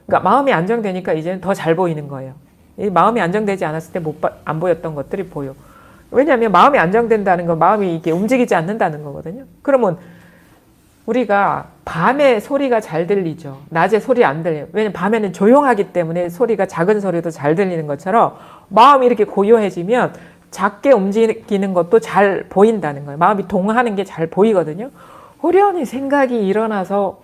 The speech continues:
훅 떨어지는 패턴도 잘 보이죠. 그게 보이면, 이게 망상에 빠져드는 게 다 보이면 미처 못 봤을 때 따로 있다고 여겼던 그 견고한 믿음이 딱 깨져버립니다.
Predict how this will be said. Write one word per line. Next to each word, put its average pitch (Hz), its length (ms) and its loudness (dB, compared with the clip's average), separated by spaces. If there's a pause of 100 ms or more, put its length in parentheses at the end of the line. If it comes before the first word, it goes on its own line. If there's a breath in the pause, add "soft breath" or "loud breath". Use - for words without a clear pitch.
훅 - 320 -6
떨어지는 214 600 2
패턴도 208 480 -6
잘 180 300 0
보이죠. 175 540 -2 (280 loud breath)
그게 - 160 4
보이면, 240 760 4 (600 soft breath)
이게 233 160 4
망상에 220 480 2
빠져드는 226 760 2
게 185 220 -2
다 180 200 -2
보이면 196 680 0 (440 loud breath)
미처 247 380 2
못 175 180 0
봤을 214 320 0
때 202 160 0
따로 240 240 2
있다고 175 400 0
여겼던 175 340 0
그 170 120 -2
견고한 175 480 -2
믿음이 156 340 -6
딱 - 160 -8
깨져버립니다. 143 800 -4